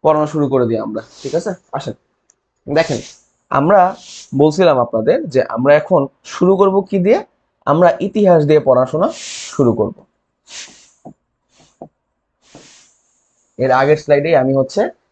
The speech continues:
লিখছি যে পর্যায় সারণীর ইতিহাসের ব্যাপারে আমরা পড়াশোনা করব। আচ্ছা, তো ইতিহাসের ব্যাপারে যদি পড়াশোনা করতে হয়, আমি একটু বলি আপনাদের। দেখেন, সবার আগে, সবার আগে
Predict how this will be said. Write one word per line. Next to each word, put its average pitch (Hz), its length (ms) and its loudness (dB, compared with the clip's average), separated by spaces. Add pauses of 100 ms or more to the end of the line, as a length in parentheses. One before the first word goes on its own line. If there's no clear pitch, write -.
(140)
লিখছি 120 560 0
যে 110 100 -2
পর্যায় 127 380 2
সারণীর 147 360 0
ইতিহাসের 170 500 -2
ব্যাপারে 135 280 2
আমরা 139 200 0
পড়াশোনা 127 460 -2
করব। 107 340 -4 (480)
আচ্ছা, - 380 -6 (440)
তো - 160 -4
ইতিহাসের 247 500 2
ব্যাপারে 247 280 4
যদি 220 160 2
পড়াশোনা 165 420 0
করতে 139 320 -2
হয়, 135 280 2 (420)
আমি 190 260 0
একটু - 320 -4
বলি 151 260 4
আপনাদের। 131 520 -2
দেখেন, 156 380 0 (1040)
সবার 233 540 0
আগে, 127 260 -2 (360)
সবার 233 640 0
আগে 135 380 -2